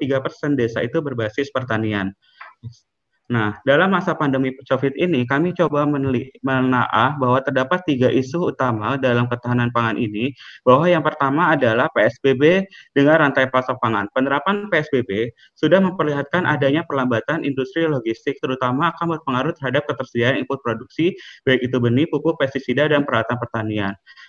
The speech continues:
Nah, terputusnya pasokan ini tentu saja nanti akan menimbulkan terganggunya industri pengolahan,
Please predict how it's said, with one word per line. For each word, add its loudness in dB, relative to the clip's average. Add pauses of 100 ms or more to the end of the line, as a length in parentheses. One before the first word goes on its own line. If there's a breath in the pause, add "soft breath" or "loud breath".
Nah, 2
terputusnya -2
pasokan -2
ini -2
tentu -4
saja -2
nanti -2
akan -2
menimbulkan -2
terganggunya 0
industri -4
pengolahan, -4